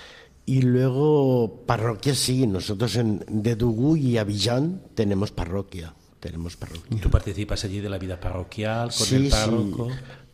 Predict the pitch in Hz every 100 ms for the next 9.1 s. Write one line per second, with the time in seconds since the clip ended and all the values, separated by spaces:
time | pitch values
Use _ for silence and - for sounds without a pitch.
0 | - - - 107 95 - 117 - - 98
1 | 107 107 127 127 131 - 110 104 120 101
2 | 131 139 151 165 185 139 123 104 101 104
3 | 101 95 110 95 98 101 123 131 147 127
4 | 131 175 190 190 190 196 180 175 180 -
5 | 190 165 156 190 180 147 123 185 139 -
6 | 123 - 98 104 - 95 - - - -
7 | - 143 151 151 214 - 202 190 156 127
8 | - 117 143 - - - - - 95 113
9 | 127